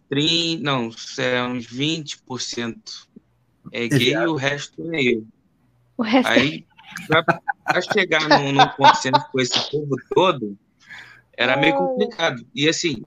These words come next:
Speaker 1: e não é de, não é nem assim, porque o Igor e o Yuri, eles são na área de direito, e você também não é direito, mas é numa área meio de humanas, então vocês têm contato,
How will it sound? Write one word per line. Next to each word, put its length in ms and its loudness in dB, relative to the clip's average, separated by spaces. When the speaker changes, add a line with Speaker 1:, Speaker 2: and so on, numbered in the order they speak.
Speaker 1:
e 140 -2
não 120 -2
é 120 0
de, 280 0
não 120 0
é 80 2
nem 260 0
assim, 380 -2
porque 220 -4
o 120 2
Igor 220 0
e 80 2
o 40 4
Yuri, 120 2
eles 180 -2
são 160 -2
na 120 0
área 220 0
de 140 -8
direito, 460 -4
e 320 2
você 420 0
também 360 0
não 200 -2
é 80 0
direito, 440 -6
mas 240 -6
é 80 -6
numa 200 -4
área 260 -2
meio 240 -6
de 100 -10
humanas, 440 -4
então 240 -6
vocês 420 -6
têm 240 -6
contato, 540 -6